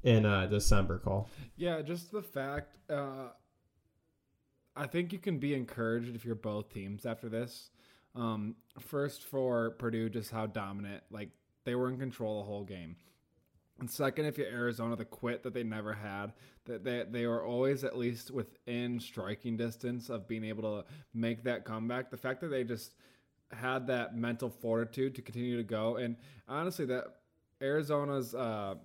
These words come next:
Speaker 2: uh, what's his name? The, the head coach, can you remind me?
Speaker 1: Oh, Tommy Lloyd.
Speaker 2: Yeah, he did a great job just adjusting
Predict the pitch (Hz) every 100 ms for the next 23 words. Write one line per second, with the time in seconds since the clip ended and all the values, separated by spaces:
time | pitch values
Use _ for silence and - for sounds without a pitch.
0 | - _ _ _ _ - 135 117 127 127
1 | 113 107 101 113 120 117 120 117 117 117
2 | - - 120 117 113 117 120 - 156 143
3 | 139 135 123 117 107 101 - 131 123 104
4 | 113 147 151 135 120 117 - - 110 104
5 | 123 131 117 113 110 104 98 127 127 113
6 | - - 113 127 123 117 139 127 123